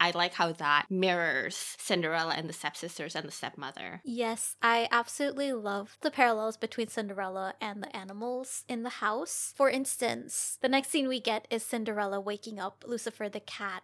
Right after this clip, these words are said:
Speaker 2: and Bruno the dog. And Bruno, he's been chasing Lucifer in his dreams,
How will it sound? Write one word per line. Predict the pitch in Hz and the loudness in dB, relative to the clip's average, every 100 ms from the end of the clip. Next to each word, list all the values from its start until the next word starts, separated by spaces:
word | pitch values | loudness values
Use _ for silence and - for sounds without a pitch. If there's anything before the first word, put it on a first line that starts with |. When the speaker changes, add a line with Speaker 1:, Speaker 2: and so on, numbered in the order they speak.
| - | -4
Speaker 2:
and | 208 208 | -4 -2
Bruno | 214 214 202 185 | -2 -2 -2 -6
the | 190 | -10
dog. | 185 214 190 214 - | -4 -2 -2 -2 2
And | 220 220 214 214 - - | 2 2 0 -6 -10 -4
Bruno, | 233 233 208 190 180 233 | 0 0 0 -2 -4 -6
he's | - 262 - | -6 -6 0
been | 285 | 0
chasing | 269 233 220 - 226 220 226 226 | 2 2 2 2 2 0 -6 -4
Lucifer | 233 233 247 233 | -2 0 0 2
in | 226 208 | 0 0
his | 220 214 | -4 -6
dreams, | - 202 202 208 202 | -8 -8 -8 -12 -12